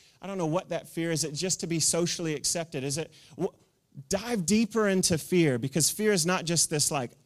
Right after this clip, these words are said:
this, "I'm afraid," but there's so many, so many things that control our behavior, and fear is the first thing that will rob you of your God-given authority. If you want to be a people of influence,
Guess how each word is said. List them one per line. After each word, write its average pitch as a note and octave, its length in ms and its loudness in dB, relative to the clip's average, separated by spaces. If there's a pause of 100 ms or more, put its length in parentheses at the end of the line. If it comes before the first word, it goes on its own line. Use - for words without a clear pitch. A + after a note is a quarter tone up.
(400)
this, - 160 -2
"I'm B2+ 160 -4
afraid," D#3 640 0 (520)
but C#3 80 -8
there's D3+ 120 2
so - 320 0
many, G#3 300 2 (180)
so - 240 2
many B3 180 4
things G3+ 300 4
that - 140 0
control F#3+ 560 2
our F3+ 60 0
behavior, F3 580 0
and C#3+ 140 -2 (600)
fear G#3+ 540 2
is D3+ 220 0
the D#3 120 0
first - 540 2
thing F#3+ 200 4
that F3+ 100 2
will F3 140 4
rob F#3 320 2
you F3 100 2
of D3+ 100 0
your D#3+ 120 -2
God-given D#3+ 520 0
authority. D#3 440 0
If B2 100 -8
you G3+ 80 -2
want A#3 120 0
to G3+ 60 2
be G#3+ 120 2
a G3 40 2
people G#3+ 360 -2
of E3 100 0
influence, F#3+ 720 -4